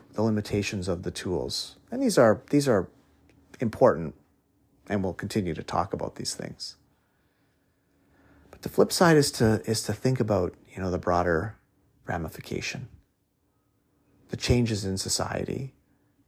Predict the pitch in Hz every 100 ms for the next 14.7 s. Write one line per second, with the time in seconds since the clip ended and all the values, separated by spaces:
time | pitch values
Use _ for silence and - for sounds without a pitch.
0 | - 90 87 85 - _ _ _ _ _
1 | _ _ 185 185 185 143 131 170 165 123
2 | 120 - 113 113 - 135 117 71 - -
3 | - _ _ _ _ _ _ _ _ _
4 | _ - 117 104 92 87 90 107 _ -
5 | 127 143 143 120 113 107 101 - - 127
6 | - 123 - 117 113 107 110 107 - 107
7 | - - 107 104 107 - - - - -
8 | - - - 110 123 120 107 - 120 98
9 | 98 98 85 - - - 107 101 - 98
10 | 90 92 98 104 - 113 98 101 - 104
11 | 101 95 95 - - - - - - -
12 | 131 135 127 110 104 107 98 92 85 85
13 | 92 95 - 92 87 - - 90 82 -
14 | 92 87 95 92 98 101